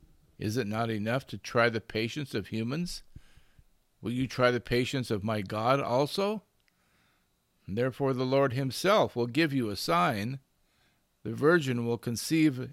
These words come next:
and give birth to a son, and he will call him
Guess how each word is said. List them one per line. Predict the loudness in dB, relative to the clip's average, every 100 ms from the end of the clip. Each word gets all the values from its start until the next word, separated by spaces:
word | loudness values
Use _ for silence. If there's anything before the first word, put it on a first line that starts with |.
| -8
and | -6 -6 -4
give | -4 -4 0
birth | 0 0
to | -4 -6
a | -6
son, | -4 0 0 0 -4 -8 _ _ _ _ _ _
and | -6 -2
he | -2
will | -2 -4
call | 0 4 4
him | 4 0 -2